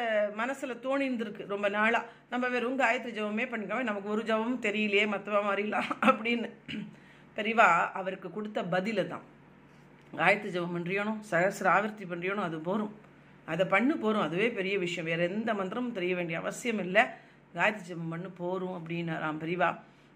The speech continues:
அது மாதிரி அந்த மாதிரி பெரியவாளுக்கு அவரை என்ன நினைச்சாலும் உடனே உடனே பெரியவா யார் மூலமாவது பதில் வந்து, ஆ, பெரியவா சொல்லிடுவாளாம். அது மாதிரி தான் இவருக்கு, ஆ, அந்த,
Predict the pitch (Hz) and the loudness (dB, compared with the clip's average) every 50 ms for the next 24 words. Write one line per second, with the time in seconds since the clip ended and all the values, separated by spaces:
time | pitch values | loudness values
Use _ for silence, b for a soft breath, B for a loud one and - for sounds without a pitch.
0 | B - 165 165 175 185 214 254 262 240 208 208 214 208 - - - - - _ | B -10 -6 -2 0 0 0 2 2 2 2 2 0 -2 -8 -14 -20 -20 -20 _
1 | - - - - - - - - _ - - - _ - - 170 170 170 175 185 | -20 -20 -20 -20 -20 -20 -20 -20 _ -20 -20 -20 _ -16 -10 -8 -6 -4 -2 -2
2 | 202 214 208 190 180 190 190 196 202 190 190 185 185 - 175 180 - - 120 185 | -2 -4 -4 -2 -2 0 4 4 4 4 4 2 -4 -8 -10 -10 -8 -2 0 0
3 | 185 180 185 180 175 190 233 285 302 269 226 208 214 240 240 - 247 226 233 247 | 2 2 2 0 0 2 4 4 4 4 4 2 -2 -2 0 2 2 2 4 2
4 | 233 190 185 190 208 214 208 196 196 196 214 220 208 190 185 190 202 190 180 165 | -2 -2 -4 -4 -2 -2 -2 -2 -2 -2 -4 -4 -4 -4 -2 2 2 2 2 2
5 | 160 160 170 170 170 180 180 185 180 190 196 214 226 233 214 180 170 175 185 226 | 0 0 0 -2 -4 -4 -6 -4 -2 0 0 0 0 -2 -2 -4 -4 -4 -2 -2
6 | 220 202 185 180 185 208 214 190 175 165 170 B B B B B B B - - | -2 -2 -2 -2 2 2 2 2 2 0 -4 B B B B B B B -2 0
7 | 175 175 170 156 147 - - 196 208 233 226 220 196 185 170 - - 226 262 277 | 2 2 2 2 -2 -4 0 0 0 2 4 4 4 4 2 0 -4 -2 -2 -2
8 | 240 220 185 160 143 135 - - - - - B B B B B B - - 180 | -2 -2 -2 -2 -4 -4 -8 -12 -16 -18 -20 B B B B B B -12 -8 -2
9 | 185 202 208 202 214 220 262 262 240 202 208 214 214 - - - - - - - | 0 0 0 0 0 4 6 6 8 6 4 0 -6 -10 -16 -20 -20 -20 -20 -20
10 | _ _ - _ _ _ _ _ - - _ _ _ - - - - - 208 208 | _ _ -20 _ _ _ _ _ -20 -20 _ _ _ -20 -20 -20 -16 -12 -4 -2
11 | 214 214 214 214 233 233 202 190 190 196 202 226 - - - - _ _ - - | -2 -2 0 0 2 6 6 6 6 4 0 -6 -12 -18 -20 -20 _ _ -20 -8
12 | - 202 196 190 185 180 180 175 175 175 170 170 170 165 165 | -4 0 2 2 2 2 2 0 0 0 2 2 2 0 0